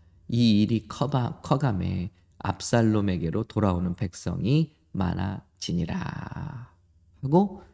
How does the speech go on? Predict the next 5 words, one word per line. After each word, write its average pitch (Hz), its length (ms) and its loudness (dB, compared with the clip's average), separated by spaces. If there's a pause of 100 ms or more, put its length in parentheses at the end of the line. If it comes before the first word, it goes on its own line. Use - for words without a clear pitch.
(160)
이제 - 180 -8
구테타를 107 720 -4
일으키게 - 540 -6
됩니다. - 880 -8 (1800)
자, - 120 -2